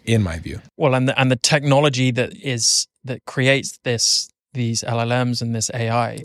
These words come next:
Speaker 1: Yeah.
Speaker 2: is monopolized. They're, they, it's weird. Like, there is, Nvidia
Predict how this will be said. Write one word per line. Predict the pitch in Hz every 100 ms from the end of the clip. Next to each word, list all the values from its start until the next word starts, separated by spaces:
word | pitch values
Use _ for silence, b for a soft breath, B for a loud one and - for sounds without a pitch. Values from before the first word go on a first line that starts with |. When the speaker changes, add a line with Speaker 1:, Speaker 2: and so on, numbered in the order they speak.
| -
Speaker 1:
Yeah. | - - - _ -
Speaker 2:
is | 143 127
monopolized. | 139 131 170 147 - - -
They're, | 131 147
they, | 156 160
it's | 165 -
weird. | 143 135 165 196 131 135
Like, | 123 -
there | 131 127
is, | 123 - - _ _ -
Nvidia | 131 123 156 180 120 117